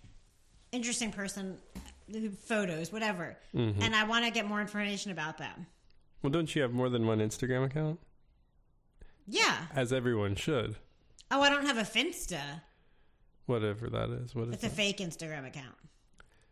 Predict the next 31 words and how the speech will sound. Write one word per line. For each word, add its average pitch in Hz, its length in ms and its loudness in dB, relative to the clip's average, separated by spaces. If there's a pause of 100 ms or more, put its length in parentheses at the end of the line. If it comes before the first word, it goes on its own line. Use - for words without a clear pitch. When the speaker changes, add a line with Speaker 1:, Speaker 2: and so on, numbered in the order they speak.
(200)
Speaker 2:
Oh, 127 160 2
I 107 80 -2
see. - 240 -8 (260)
Yeah. 113 80 0
Speaker 1:
So 226 160 0
they 220 100 0
would 208 120 0
never 190 240 2
know. 170 320 -2
There 196 140 -4
would 208 100 0
be 220 120 2
no 208 640 2 (520)
association 185 720 0
to 160 100 -8
me. 147 340 -10
Speaker 2:
All 156 280 2
of 131 140 -2
your 120 180 2
Instagrams 117 840 0
are 104 160 0
traceable 117 600 -2
to 123 120 -6
you? 127 320 -2 (500)
Speaker 1:
The 214 100 -4
two 233 240 -2
that 196 120 -4
I 170 40 -2
have, 151 300 -4
yes. - 320 -14 (160)
Speaker 2:
Mm-hmm. 107 320 -6